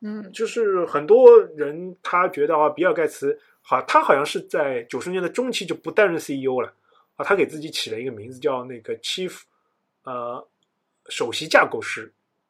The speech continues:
Speaker 2: 啊，应该是 Chief，啊，Architecture Officer。其实他还是最大的老板，他把那个C E O让给了那个 Bowman，啊，Steve Ballmer。然后呢，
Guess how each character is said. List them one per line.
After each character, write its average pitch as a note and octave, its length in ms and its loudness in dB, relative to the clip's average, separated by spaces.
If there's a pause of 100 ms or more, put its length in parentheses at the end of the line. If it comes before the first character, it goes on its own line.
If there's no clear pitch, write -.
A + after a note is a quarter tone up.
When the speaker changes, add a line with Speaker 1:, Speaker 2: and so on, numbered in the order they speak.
Speaker 2:
啊， G2+ 160 -20 (500)
应 D3 80 -18
该 E3 80 -6
是 D3 200 -10
Chief， - 380 -8 (160)
啊， A#2 360 -10
Architecture C#3+ 840 -4 (100)
Officer。 G#2+ 420 -12 (380)
其 G3+ 160 0
实 A3 120 2
他 F3 120 6
还 D#3 120 8
是 D3 360 0
最 F3 100 6
大 B2+ 140 2
的 G#2 60 -10
老 A2 100 -10
板， G2+ 180 -18
他 D3 80 -10
把 D#3 140 2
那 C#3+ 100 -8
个 B2+ 100 -8
C D3 180 -14
E C#3+ 100 -4
O C#3+ 180 2 (300)
让 C#3+ 180 -4
给 A2+ 80 -12
了 A#2 120 -12
那 A#2 100 -16
个 A2+ 80 -12
Bowman， C3 400 2 (580)
啊， G#2+ 140 -14
Steve D3+ 320 -4
Ballmer。 B2 360 -2 (300)
然 G#3+ 160 -2
后 F#4 140 -2
呢， B3 340 0